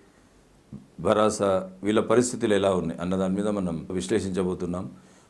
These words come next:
ముఖ్యంగా వంద రోజుల ఈ రేవంత్ రెడ్డి, కాంగ్రెస్ ప్రభుత్వం యొక్క రేవంత్ రెడ్డి ముఖ్యమంత్రిగా ఉన్న పాలనలో మనకు ముఖ్యంగా వాళ్ళు ప్రధానంగా, ఆ, కాశీం గారు కూడా తొలి వెలుగు రఘుతో మాట్లాడుతూ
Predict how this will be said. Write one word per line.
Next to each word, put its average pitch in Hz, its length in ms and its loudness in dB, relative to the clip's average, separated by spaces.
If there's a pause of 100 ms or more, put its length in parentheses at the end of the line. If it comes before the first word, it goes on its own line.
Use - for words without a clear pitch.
ముఖ్యంగా 107 460 6
వంద 95 260 2
రోజుల 110 680 6
ఈ 92 180 2
రేవంత్ 107 340 4
రెడ్డి, 92 220 2
కాంగ్రెస్ 104 440 0
ప్రభుత్వం 98 420 0
యొక్క 90 400 -2 (460)
రేవంత్ 101 320 4
రెడ్డి 101 200 2
ముఖ్యమంత్రిగా 90 1400 0
ఉన్న 90 460 0 (500)
పాలనలో 101 580 2 (160)
మనకు 95 260 0
ముఖ్యంగా 113 400 0
వాళ్ళు 98 380 2
ప్రధానంగా, 104 760 2 (520)
ఆ, 90 760 2
కాశీం 117 400 6
గారు 117 140 6
కూడా 110 480 4
తొలి 104 240 0
వెలుగు 107 400 4
రఘుతో 98 480 2
మాట్లాడుతూ 95 720 -2